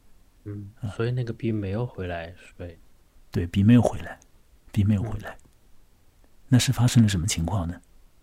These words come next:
Speaker 2: 那 G，呃，他一时之间他倒也没有多想，他只是确认了这个事实，就是 B 不在这个房间里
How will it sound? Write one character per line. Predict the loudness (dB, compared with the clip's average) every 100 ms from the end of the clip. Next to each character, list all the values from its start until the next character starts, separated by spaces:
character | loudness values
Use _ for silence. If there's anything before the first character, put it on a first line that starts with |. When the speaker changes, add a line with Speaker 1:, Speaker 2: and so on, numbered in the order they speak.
| -4
Speaker 2:
那 | -2
G， | 0 0 2 0 -2 -20 -20 -20 -20 -20 -20 -4
呃， | 0 0 0 -2
他 | -2 -2
一 | -2
时 | -2 0
之 | 4
间 | 6 6
他 | 4
倒 | 4
也 | 6
没 | 6
有 | 4
多 | 2 2
想， | 0 -2 -10 -20 -20 -20 -20 -20 -20 -4
他 | 0
只 | 2 2
是 | 4 6 4 2 -8 2
确 | 4 6
认 | 4 4
了 |
这 | 2
个 | 0
事 | 2 2
实， | 0 -4
就 | -4 -4
是 | -2 -4 -8 -16 -20 -20 -20 -20 -20 -20 -20 _ -8 2
B | 2
不 | 4
在 | 4 2
这 | 0
个 |
房 | -4 -6
间 | -6 -6
里 | -10